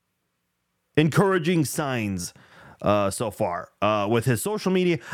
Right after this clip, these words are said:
And, and by the way, the point I was trying to make here, w-, the Brett Veach, uh, press conference, right after that, Chris Jones t-, takes to Instagram and posts a picture of himself sitting on the sidelines. I mean, what, what, what message are you trying to send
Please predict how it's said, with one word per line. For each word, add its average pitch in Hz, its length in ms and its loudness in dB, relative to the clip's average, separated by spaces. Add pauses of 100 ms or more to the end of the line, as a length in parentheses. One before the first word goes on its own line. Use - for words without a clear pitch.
And, 185 120 2
and 196 160 0
by 202 120 2
the 196 80 2
way, 180 80 2
the 175 80 2
point 214 200 0
I - 20 2
was 175 120 -2
trying 190 140 0
to 160 60 0
make 165 180 2
here, 156 180 2
w-, 135 260 0
the 147 100 2
Brett 151 280 0
Veach, 160 320 -2
uh, 139 140 2
press 196 240 0
conference, 104 480 -2 (300)
right 151 320 4
after 160 340 0
that, 175 340 0 (240)
Chris 277 260 0
Jones 233 320 0
t-, - 280 -2
takes 208 280 0
to - 100 -4
Instagram 151 560 0
and 127 120 0
posts - 380 -2
a 131 120 0
picture 214 360 0
of 139 100 0
himself 127 400 -2
sitting 190 440 -6
on 151 100 0
the 113 80 2
sidelines. 120 720 -2 (1700)
I - 80 2
mean, 202 180 2
what, 254 200 2
what, 240 180 0
what 302 180 -2
message 294 320 0
are 247 100 2
you 208 120 0
trying 190 300 0
to 147 60 2
send 113 520 -4